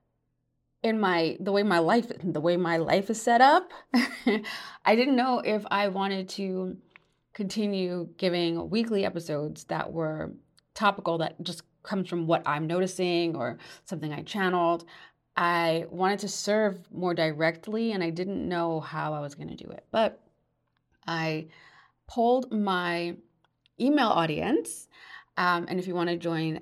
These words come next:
my email community, you can. The link is in the show notes. But I polled them on what they wanted to hear, and literally going forward, if it is not an interview episode,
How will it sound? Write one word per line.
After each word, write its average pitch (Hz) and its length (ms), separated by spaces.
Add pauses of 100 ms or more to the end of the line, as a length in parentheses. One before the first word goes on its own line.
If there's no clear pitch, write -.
(140)
my 160 440 (100)
email 160 460
community, 170 460
you 156 220
can. 165 340
The 156 80
link 147 320
is 156 340
in - 380 (220)
the 160 180
show 226 240
notes. 226 400 (500)
But 185 100
I 190 40
polled 226 300
them 208 160
on 180 160
what - 200
they 175 140
wanted 165 240
to 165 60
hear, 208 400
and 175 320 (400)
literally 247 560
going 214 320
forward, 190 560 (580)
if 254 380 (180)
it 196 120
is 185 140
not 175 440
an 180 100
interview 214 540
episode, 240 640